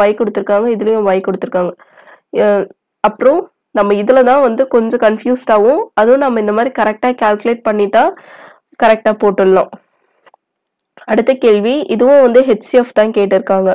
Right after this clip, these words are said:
மீ பி ஓ. X power four minus one, X ஸ்கொயர் மைனஸ் ஒன் இன் மீ பி ஓவா காண்க. ஆ, so,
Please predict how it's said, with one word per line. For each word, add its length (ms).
மீ 100
பி 60
ஓ. 240
X 180
power 180
four 180
minus 320
one, 140
X 200
ஸ்கொயர் 420
மைனஸ் 320
ஒன் 100
இன் 120
மீ 100
பி 80
ஓவா 260
காண்க. 320
ஆ, 40
so, 140